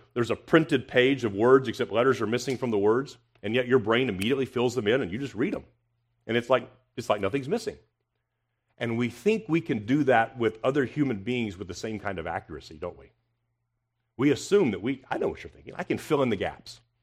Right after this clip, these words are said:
And especially sometimes the longer you've been married, the longer you know someone, you start to complete each other's sentences and you, you kinda know, you feel like, "I know what they're thinking," until you don't.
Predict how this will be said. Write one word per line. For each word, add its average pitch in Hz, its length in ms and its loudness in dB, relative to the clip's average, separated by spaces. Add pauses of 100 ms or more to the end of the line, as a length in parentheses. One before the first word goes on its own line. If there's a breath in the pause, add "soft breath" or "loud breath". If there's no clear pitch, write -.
(120)
And 185 100 0
especially 147 380 4
sometimes 131 400 2
the 98 80 -6
longer 113 240 2
you've 98 160 -4
been 85 160 -4
married, 110 260 0
the 95 60 -2
longer 101 200 -2
you 90 60 -6
know 98 160 -2
someone, 87 300 -8
you 110 100 -8
start 92 240 -4
to 95 80 -8
complete 98 300 -10
each 90 100 -16
other's 92 260 -6
sentences 113 520 -8
and 82 80 -10
you, 98 180 -12
you 101 60 -16
kinda 110 240 -4
know, 104 420 0 (360 soft breath)
you 139 80 -8
feel 139 120 4
like, 113 160 6
"I - 100 -6
know 415 140 6
what 120 120 4
they're 85 100 -8
thinking," 127 380 -10 (1200)
until 90 220 -14
you 78 100 -14
don't. 80 240 -6